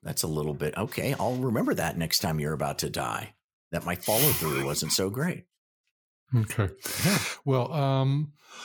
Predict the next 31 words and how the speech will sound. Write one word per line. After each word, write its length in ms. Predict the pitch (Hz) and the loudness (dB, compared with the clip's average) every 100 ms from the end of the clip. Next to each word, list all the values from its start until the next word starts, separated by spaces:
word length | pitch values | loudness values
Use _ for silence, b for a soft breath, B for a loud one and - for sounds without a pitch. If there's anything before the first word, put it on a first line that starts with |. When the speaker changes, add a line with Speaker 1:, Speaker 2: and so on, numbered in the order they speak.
| B B | B B
Speaker 2:
so 160 | - 139 | 0 2
I 60 | 127 | 4
guess 260 | 143 - | 2 2
we, 220 | 156 143 156 | 2 2 2
we 160 | 135 | 2
sign 320 | 120 139 131 | 2 4 4
off. 400 | 127 175 220 - - | 4 4 2 -2 -4
Speaker 1:
Yeah, 320 | 147 220 190 | 2 2 2
sign 340 | - - 190 202 | 2 4 4 4
off. 200 | 226 196 | 2 4
And 120 | 185 | 2
if 120 | 170 | 2
you 80 | 175 | 2
wanna 260 | 175 262 | 4 2
write 380 | 220 180 220 277 | 2 2 2 4
us, 320 | 165 160 - | 2 4 4
uh, 40 | 160 | 4
you 180 | 156 160 | 4 4
can 140 | 165 | 4
just 240 | 151 185 | 4 2
write 260 | 139 151 208 | 2 2 2
us 160 | 143 131 | 0 2
right 260 | 135 180 | 2 2
at 120 | 185 | 0
the 60 | 139 | 0
shop, 520 | - 175 151 156 - | 2 4 4 2 -4
twelve 460 | - 160 175 202 180 | -2 2 2 2 -2
ten 340 | - 185 190 165 | 0 2 2 4
West 280 | 160 - | 4 4
Main 260 | 175 160 156 | 2 4 4
Street, 500 | - 151 147 170 | 4 4 2 2